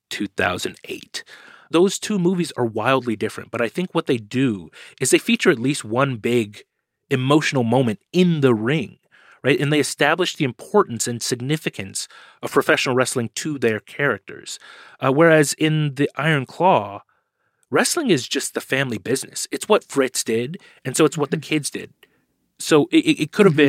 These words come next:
Speaker 1: been an auto body <laughs> shop. It doesn't really matter because the story is about Kevin and his desire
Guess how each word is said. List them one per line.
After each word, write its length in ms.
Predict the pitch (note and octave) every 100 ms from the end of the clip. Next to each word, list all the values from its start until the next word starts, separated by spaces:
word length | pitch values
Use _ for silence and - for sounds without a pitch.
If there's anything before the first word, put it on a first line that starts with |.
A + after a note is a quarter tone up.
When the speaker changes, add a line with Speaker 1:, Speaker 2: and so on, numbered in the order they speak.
| C3 B2+
Speaker 1:
been 20 | - _ _ _ _
an 120 | C3+
auto 260 | B2 B2+ C3
body 300 | A#2+ G#2+ F#2
<laughs> 0 |
shop. 460 | B2+ - A2+ C#3 - - -
It 120 | E3
doesn't 260 | D#3+ G3 F#3
really 160 | D#3+ C3+
matter 400 | A#2+ D#3 D#3+ G2
because 260 | A#2 C3+
the 80 | C#3
story 320 | - E3 E3+
is 120 | D#3
about 360 | B2 A#2 A2+ A2 _ _ _ -
Kevin 520 | - D3+ A#2+ C3 F3+ -
and 140 | B2
his 220 | B2+ C#3
desire 720 | A#2+ A#2+ G#2+ G#2+ A#2 G#2 G2+